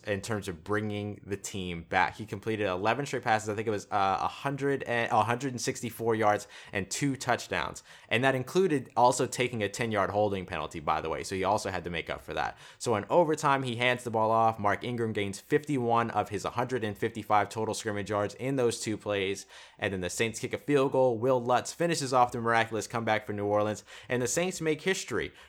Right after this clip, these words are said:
uh, on a couple of different levels with that game. Uh, first of all, they became the te-, the first team since the Tim Tebow-led two thousand and eleven Denver Broncos to successfully come back from a fifteen-point deficit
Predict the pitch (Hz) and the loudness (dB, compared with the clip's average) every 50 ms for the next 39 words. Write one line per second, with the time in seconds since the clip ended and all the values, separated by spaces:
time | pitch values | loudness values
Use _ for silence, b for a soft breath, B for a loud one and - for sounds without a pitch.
0 | B 110 110 110 107 90 98 113 107 110 - - - 139 139 - 156 151 143 139 | B 6 8 8 8 8 6 4 2 0 -2 0 0 0 2 4 2 2 4 2
1 | 139 135 - 143 131 120 - - - 113 123 123 117 127 127 113 123 120 120 120 | 0 0 0 -2 -2 -2 -4 -8 -4 0 0 2 2 2 -2 0 -2 -2 0 2
2 | 120 107 80 104 110 117 120 120 120 120 120 B B B B B - 104 107 107 | 0 0 0 0 -2 0 0 2 0 -2 -4 B B B B B 4 6 8 8
3 | 104 104 - - - _ - - 139 135 131 135 - 135 120 123 123 123 110 117 | 8 6 4 0 -8 _ -8 0 0 2 2 2 -2 0 4 6 6 6 6 4
4 | 113 107 110 - - 131 123 123 120 120 120 120 - 113 107 117 113 110 110 - | 0 0 -2 -4 -4 -2 -2 0 0 -2 -2 -4 -8 -4 -2 0 0 0 -2 -4
5 | - - - - 147 143 117 113 120 117 - - 156 156 160 156 - - - - | -10 -10 -6 -4 -4 -4 -2 -2 -2 -4 2 2 4 4 4 2 -2 -8 -6 -6
6 | 156 151 147 143 143 139 135 131 B B B B - - 139 131 - - 120 110 | -4 -2 -2 -2 -2 -4 -6 -8 B B B B 0 0 0 0 0 0 -2 -2
7 | - - - 160 156 156 156 147 151 - - - 156 160 147 147 139 135 131 117 | -2 -2 2 2 2 2 2 -4 -6 -8 -8 -6 -4 -2 2 2 4 2 2 0
8 | 113 117 120 120 120 117 117 - - - 165 156 147 143 131 127 127 123 - 120 | 0 2 2 4 4 2 0 -2 -4 -4 -4 -4 0 2 4 4 4 4 2 -2
9 | 113 113 110 107 104 104 104 113 113 104 107 104 95 - 113 113 113 104 110 104 | -2 0 0 0 0 2 2 0 0 0 -2 -4 -2 -2 -2 -2 0 0 0 0
10 | - 107 104 104 107 - - 113 101 101 - - - 92 - 104 - - - 131 | 2 2 2 2 2 0 0 -2 -2 -2 -4 -6 -6 -6 -6 -6 -4 -2 0 2
11 | 131 - - 131 113 110 - 113 101 101 98 95 - - 98 92 90 - - 127 | 2 2 2 -2 -2 0 0 -2 2 2 2 2 2 -4 -6 -6 -6 -2 -4 -4
12 | - - - 120 107 101 - - 104 - - 90 104 104 104 - 98 - - 92 | -4 -4 -6 -6 -6 -6 -4 -4 -4 -4 -4 0 0 0 2 0 -4 -4 -2 -4
13 | 82 - | -4 -4